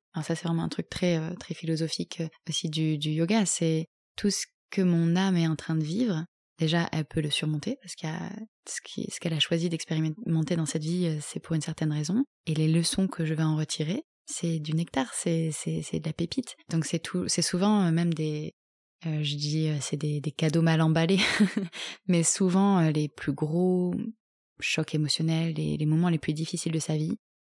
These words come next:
ça peut à la fois, bien sûr, nous contraindre, nous cristalliser,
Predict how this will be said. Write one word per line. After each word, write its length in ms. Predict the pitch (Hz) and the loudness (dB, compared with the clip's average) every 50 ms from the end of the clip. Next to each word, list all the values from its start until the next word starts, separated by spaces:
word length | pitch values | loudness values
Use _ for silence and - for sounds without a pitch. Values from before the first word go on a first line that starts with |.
| _ - | _ -10
ça 160 | - - - - | -8 -6 -6 -2
peut 140 | - 165 - | -4 -2 -2
à 120 | - 170 | 0 -2
la 100 | 170 160 | 0 -2
fois, 180 | - - 185 175 | -2 -2 -2 0
bien 140 | 160 160 143 | 0 0 -2
sûr, 180 | - - 160 | -2 -2 0
nous 100 | 156 151 | -2 -2
contraindre, 600 | - - - 156 - - 170 170 180 185 165 - _ - | -2 -4 -8 -8 -6 -4 -2 -2 0 -2 -4 -6 _ -2
nous 140 | 160 156 156 | 0 0 0
cristalliser, 720 | - - 160 - - - 160 151 156 151 151 165 - - | -2 -4 -8 -8 -4 -4 -4 -2 -2 -4 -2 -4 -6 -6